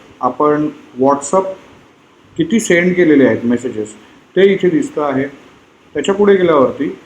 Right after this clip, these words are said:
त्याच्यातले किती मेसेजेस, जेवढे आपण मेसेजेस सेंड केलेले आहेत त्यातले डिलिव्हर्ड किती झालेले आहेत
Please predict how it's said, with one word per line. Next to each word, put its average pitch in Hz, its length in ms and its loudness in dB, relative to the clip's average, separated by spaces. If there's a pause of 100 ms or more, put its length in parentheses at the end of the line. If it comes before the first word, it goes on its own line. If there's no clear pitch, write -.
(160)
त्याच्यातले 180 360 -2
किती 202 280 -4
मेसेजेस, 156 540 0
जेवढे 139 220 2
आपण 170 240 0
मेसेजेस 156 560 -8
सेंड 151 200 0
केलेले 165 240 0
आहेत 170 120 0
त्यातले 165 260 -2
डिलिव्हर्ड 190 400 2
किती 185 240 -8
झालेले 123 280 -4
आहेत 90 80 -12